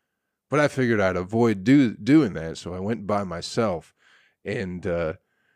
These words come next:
Fortunately, I didn't encounter another fellow who was in the woods, or else I might have had to do some gay stuff just because that's the call of the wild or whatever it is, you know? What, I think Ted Nugent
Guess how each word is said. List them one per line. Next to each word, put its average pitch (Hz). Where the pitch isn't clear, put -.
Fortunately, 104
I 92
didn't 92
encounter 95
another 98
fellow 98
who 101
was 90
in 131
the 98
woods, 82
or 92
else 95
I 87
might 98
have 87
had 90
to 90
do 95
some 90
gay 95
stuff 90
just 98
because 87
that's 90
the 90
call 90
of 82
the 85
wild 98
or 85
whatever 80
it 78
is, 71
you 78
know? 90
What, 98
I 90
think 92
Ted 92
Nugent 95